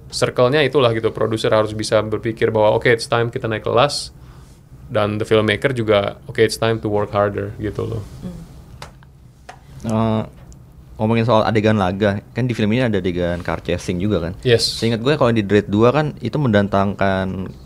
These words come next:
Speaker 3: kru-kru dari luar yang memang ahli untuk membuat
Speaker 1: Oh, iya.
Speaker 3: adegan itu, karena
Speaker 1: Ah.
Speaker 3: yes, mereka pernah cerita tuh, jadi untuk bikin adegan mobil terbalik itu
Speaker 1: Hmm.
Speaker 3: bannya sendiri tuh harus khusus
Speaker 1: Iya,
Speaker 3: gitu.
Speaker 1: benar.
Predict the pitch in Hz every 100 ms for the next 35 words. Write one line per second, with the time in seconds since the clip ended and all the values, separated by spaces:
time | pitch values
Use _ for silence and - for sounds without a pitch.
0 | - - 110 110 107 104 98 117 104 98
1 | 101 71 107 113 107 - 101 98 95 90
2 | 98 101 101 101 98 107 101 101 - -
3 | 76 - - - - - 135 165 151 -
4 | 135 147 156 180 131 160 156 127 117 113
5 | 104 104 101 101 98 - - 104 110 104
6 | 101 110 160 - - 175 117 113 117 110
7 | 117 131 190 185 - 156 151 131 131 127
8 | 117 139 117